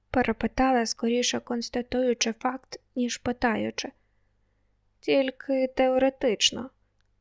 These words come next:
зам'явся Смайлі, намагаючись щось відкопати в моїй пам'яті.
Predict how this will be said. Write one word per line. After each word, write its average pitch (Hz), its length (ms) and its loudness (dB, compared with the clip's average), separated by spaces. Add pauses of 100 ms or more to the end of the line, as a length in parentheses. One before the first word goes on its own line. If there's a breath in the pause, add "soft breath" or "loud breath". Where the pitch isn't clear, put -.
зам'явся 233 600 -2
Смайлі, 220 580 -6 (540)
намагаючись 247 800 -2
щось - 400 -8
відкопати 233 760 -4 (280)
в 269 100 -10
моїй 240 360 -10
пам'яті. 233 640 -8